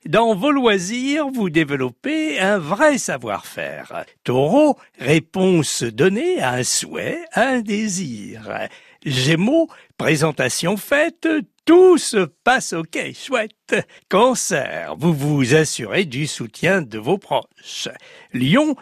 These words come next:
partie prenante dans un projet entre amis, buzzy buzzy. Vierge, reprise en main de l'agenda, gestion des relations, blablabla.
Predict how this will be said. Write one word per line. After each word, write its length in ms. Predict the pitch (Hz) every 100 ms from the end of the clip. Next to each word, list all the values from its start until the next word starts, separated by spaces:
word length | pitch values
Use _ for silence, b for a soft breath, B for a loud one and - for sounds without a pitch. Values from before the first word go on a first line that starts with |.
| b b -
partie 420 | 180 - - 311
prenante 640 | - - 240 262 294 -
dans 480 | 226 165 190 220 175
un 120 | 190
projet 500 | 175 - 160 135 147
entre 260 | 139 143 -
amis, 480 | 135 151 202 240 277
buzzy 420 | 202 151 139 156
buzzy. 460 | 165 226 294 330 339 b -
Vierge, 640 | 123 151 175 185 233 220
reprise 800 | 302 - 139 156 - 156 180 117
en 100 | 110
main 240 | 196 302 302
de 140 | 170
l'agenda, 680 | 139 127 131 254 233 170 107
gestion 600 | 113 120 - - 208 226
des 160 | 120
relations, 640 | 98 117 208 - 294 320 311
blablabla. 760 | 160 214 208 254 254 294 269